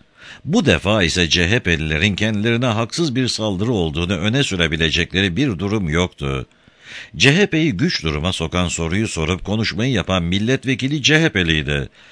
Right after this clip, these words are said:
Menderes ise C H P'nin geçmişiyle ilgili bir eleştiriyi kendisi yapmamış,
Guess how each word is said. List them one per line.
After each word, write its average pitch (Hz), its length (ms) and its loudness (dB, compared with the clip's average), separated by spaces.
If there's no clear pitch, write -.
Menderes 107 540 4
ise 92 240 2
C 87 220 4
H 98 80 2
P'nin 95 280 0
geçmişiyle 92 640 2
ilgili 82 320 0
bir 113 100 0
eleştiriyi 85 680 0
kendisi 98 480 0
yapmamış, 82 600 2